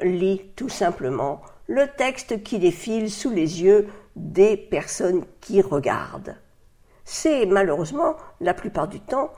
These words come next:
des présentations comme cela que les formateurs font.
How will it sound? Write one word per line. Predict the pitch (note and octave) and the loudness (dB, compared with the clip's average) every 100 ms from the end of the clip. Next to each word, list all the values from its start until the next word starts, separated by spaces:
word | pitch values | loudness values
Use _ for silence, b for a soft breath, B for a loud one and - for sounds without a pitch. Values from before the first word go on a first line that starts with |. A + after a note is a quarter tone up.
| B B - | B B -12
des | - E4+ | 0 0
présentations | - E3+ E3+ C#3+ C3+ - A3+ A#3 | 0 -4 -2 -4 -6 -2 -2 0
comme | G3 D#3 | -2 -4
cela | - C#3+ D#3 G#3+ | -4 -2 0 -2
que | - | -2
les | D3+ E3 | 0 0
formateurs | F#3+ F3 - - F#3 D#3 - | 0 -6 -8 -6 -4 -4 -6
font. | - - | -12 -12